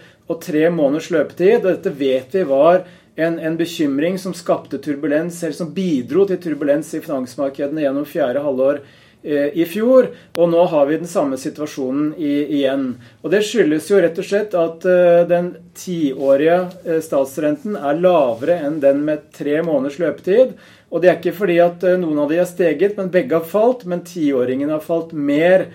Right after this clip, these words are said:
enn tre måneders, eh, renten. Og dette er jo da en funksjon av at investorene strømmer til sikre havner, som tross alt amerikanske statsobligasjoner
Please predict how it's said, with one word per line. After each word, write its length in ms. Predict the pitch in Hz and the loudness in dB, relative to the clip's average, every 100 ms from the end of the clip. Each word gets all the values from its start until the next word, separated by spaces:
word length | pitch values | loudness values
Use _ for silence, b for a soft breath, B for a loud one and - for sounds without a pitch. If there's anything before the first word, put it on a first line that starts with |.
| B B - | B B -2
enn 160 | 151 147 | -2 0
tre 220 | 139 127 | 0 0
måneders, 440 | 127 135 139 - | 0 -2 -4 -4
eh, 240 | 151 135 139 | 2 4 4
renten. 220 | 135 127 | 2 0
Og 60 | 160 | -2
dette 220 | 165 160 | -2 0
er 180 | 196 160 | 2 2
jo 60 | 175 | 4
da 240 | 160 160 B B B | 2 0 B B B
en 160 | 170 175 | -4 -4
funksjon 640 | 180 196 - 196 220 247 | -4 -6 -6 -2 2 2
av 140 | 170 170 | 4 2
at 140 | 175 | 2
investorene 680 | 180 170 170 - 143 151 175 | -2 -4 -6 -4 -4 -2 -4
strømmer 520 | - 202 156 147 160 | -4 0 0 0 -4
til 200 | 160 175 | -4 -6
sikre 560 | - - 208 - 170 | -8 -8 -8 -6 -4
havner, 440 | 175 175 143 180 220 | 0 -2 0 -2 -2
som 180 | 202 180 | -8 -8
tross 300 | 165 165 160 | -4 -4 -2
alt 180 | 151 147 | -4 -2
amerikanske 580 | 147 160 165 131 - | -6 -6 -6 -8 -8
statsobligasjoner 800 | 156 - 131 143 135 147 156 151 | -10 -4 -4 -4 -8 -8 -6 -6